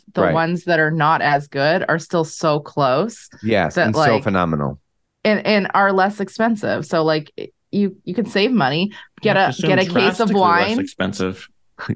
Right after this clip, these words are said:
Speaker 2: Or do the wine flight. <laughs>
Speaker 1: Yeah, get,
Speaker 3: <laughs>
Speaker 1: get some wine to take home with you. You know,
Speaker 2: Oh my
Speaker 1: you'll still
Speaker 2: gosh.
Speaker 1: have a great time.
Speaker 2: It was phenomenal. I mean, it was some of the best food I've ever had.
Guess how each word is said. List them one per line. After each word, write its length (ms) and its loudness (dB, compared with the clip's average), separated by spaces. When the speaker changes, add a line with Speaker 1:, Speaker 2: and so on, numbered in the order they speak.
Speaker 2:
Or 160 4
do 100 2
the 120 0
wine 300 2
flight. 320 0
<laughs> 220 0
Speaker 1:
Yeah, 400 4
get, 400 0
Speaker 3:
<laughs> 600 -2
Speaker 1:
get 180 2
some 200 2
wine 280 2
to 80 -2
take 220 2
home 240 2
with 140 -2
you. 520 2
You 160 0
know, 260 4
Speaker 2:
Oh 60 0
my 80 0
Speaker 1:
you'll 320 2
still 120 4
Speaker 2:
gosh. 40 4
Speaker 1:
have 160 4
a 60 0
great 300 0
time. 520 0
Speaker 2:
It 80 2
was 180 2
phenomenal. 800 0
I 60 -2
mean, 180 2
it 60 0
was 280 2
some 120 0
of 60 4
the 60 2
best 240 0
food 140 0
I've 100 2
ever 180 2
had. 380 -2